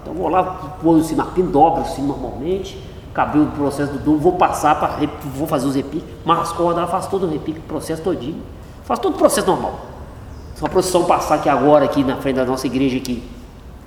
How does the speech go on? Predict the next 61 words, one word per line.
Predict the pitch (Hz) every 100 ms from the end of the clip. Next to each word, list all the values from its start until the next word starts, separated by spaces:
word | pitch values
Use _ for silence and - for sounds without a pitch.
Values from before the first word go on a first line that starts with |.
| -
tiver | 135 156
sozinho, | 139 151
vou | 147
lá | 151
fazer | 151 135
o |
processo, | 151 135 135 135
mesma | 151 143
coisa. | 131 147 - - - - - - - - -
Agora, | 120 139
se | 139
eu |
man-, | 165 165 - - 147
não | 165
achava | 165 165 156
um | 156 160
dos | 151
meninos | 147 151 147 139
assim, | - 127 120
se | 151
ele | 156
não | 208
tiver | 190 143 151
apto | 156 151
àquilo | 156 151
ali, | 151
ele |
não | 226
vai. | 185 - - - - 208 - - - -
"Ah, | 208
não, | 262
não, | 254
não, | 254
não. | 247 - - - - 104 117 160 139 143
Não | 147
vou | 202
não, | 247
não, | 269 277
não, | 262
não." | 254
Entendeu? | - - 156 185 135 - - -
Mas | 143
se | 208
ele |
estiver | 190 160 208
apto | 220 -
àquilo | - 180
ali, | 143 185
vai | 233
lá | 233
subir | - 220
lá | 220
em |
cima, | - 196 214
vai, | 214
vai, | 220
vai | 190
executar | 196 208 196
aquilo | 208 214
com |
maior | 233 254